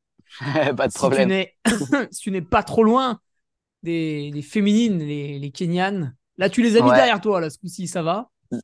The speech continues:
Speaker 1: Ouais,
Speaker 2: Mais,
Speaker 1: normalement,
Speaker 2: euh,
Speaker 1: j-, j'espère que ça le fera. J'espère.
Speaker 2: putain,
Speaker 1: <laughs>
Speaker 2: elles étaient pas loin, hein.
Speaker 1: Ah, elles sont costauds. Franchement,
Speaker 2: Elles étaient à
Speaker 1: c'est
Speaker 2: quatre minutes.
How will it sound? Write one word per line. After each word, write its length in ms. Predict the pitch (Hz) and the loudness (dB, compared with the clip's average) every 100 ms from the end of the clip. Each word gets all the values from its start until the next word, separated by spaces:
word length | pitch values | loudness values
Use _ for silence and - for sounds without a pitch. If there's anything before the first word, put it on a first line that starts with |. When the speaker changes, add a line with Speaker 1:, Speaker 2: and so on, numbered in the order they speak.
| _ | _
Speaker 1:
Ouais, 340 | 127 135 156 156 | 2 4 6 6
Speaker 2:
Mais, 0 | |
Speaker 1:
normalement, 380 | 151 156 170 190 | 6 6 4 2
Speaker 2:
euh, 20 | |
Speaker 1:
j-, 260 | 139 - 135 | 0 -6 -4
j'espère 300 | 139 156 214 | -2 0 0
que 60 | |
ça 80 | - | 2
le 60 | 190 | 0
fera. 300 | 208 180 131 - | 0 0 -2 -4
J'espère. 400 | 135 - 156 - | -6 -2 -2 -2
Speaker 2:
putain, 460 | - 165 147 131 - - | -2 -2 -2 -4 -2 -2
Speaker 1:
<laughs> 360 | 160 175 175 | -2 -2 -4
Speaker 2:
elles 200 | 151 151 | -4 -2
étaient 180 | 160 190 | -2 -2
pas 140 | 180 208 | -2 -2
loin, 240 | 262 233 | 0 -2
hein. 200 | 180 226 _ _ _ _ _ - - | -4 -6 _ _ _ _ _ -18 -6
Speaker 1:
Ah, 180 | - 143 | 2 2
elles 60 | 156 | 4
sont 140 | 160 | 2
costauds. 380 | 151 147 160 127 | 2 2 2 0
Franchement, 400 | 107 135 - 147 | 0 -4 2 2
Speaker 2:
Elles 140 | 143 139 | 2 2
étaient 220 | 123 117 | 4 4
à 80 | - | 2
Speaker 1:
c'est 120 | - - | -4 -6
Speaker 2:
quatre 200 | - - - | -8 -6 -4
minutes. 360 | 233 262 220 | -4 -4 -10